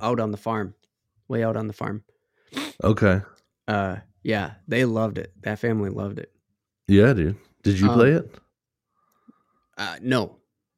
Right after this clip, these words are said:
Speaker 1: I watched for a
Speaker 2: Oh,
Speaker 1: little
Speaker 2: yeah.
Speaker 1: bit and I was like, "I don't know. This seems, I don't know. It doesn't seem good to
Speaker 2: Yeah,
Speaker 1: me."
Speaker 2: no, when you play it, it's kinda cool. It, like, you're a dinosaur hunter.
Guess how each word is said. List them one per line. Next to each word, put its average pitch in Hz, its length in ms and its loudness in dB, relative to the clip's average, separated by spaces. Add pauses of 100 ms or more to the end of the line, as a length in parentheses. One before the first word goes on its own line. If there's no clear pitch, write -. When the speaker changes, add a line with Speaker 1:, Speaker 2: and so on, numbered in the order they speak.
Speaker 1:
I 120 80 0
watched 135 260 2
for 104 140 4
a - 40 6
Speaker 2:
Oh, 101 40 4
Speaker 1:
little 95 160 4
Speaker 2:
yeah. 90 80 4
Speaker 1:
bit - 100 2
and 127 100 -6
I 123 40 -4
was 117 100 -6
like, 101 200 -12
"I 151 80 -8
don't 156 220 -8
know. 107 60 -16
This 127 160 -12
seems, 131 380 -10 (220)
I 127 40 -8
don't 127 140 -6
know. 110 100 -8
It 101 80 -20
doesn't 113 200 -10
seem 117 220 -8
good 117 220 -10
to 104 60 2
Speaker 2:
Yeah, 120 140 4
Speaker 1:
me." 90 60 0
Speaker 2:
no, 107 240 4
when 107 140 4
you 110 140 0
play 113 320 4
it, 90 100 0
it's - 260 -10
kinda 92 300 0
cool. 90 440 0
It, 82 120 -6
like, 82 240 -6
you're 95 120 0
a 85 60 -6
dinosaur 85 460 -2
hunter. 82 320 -4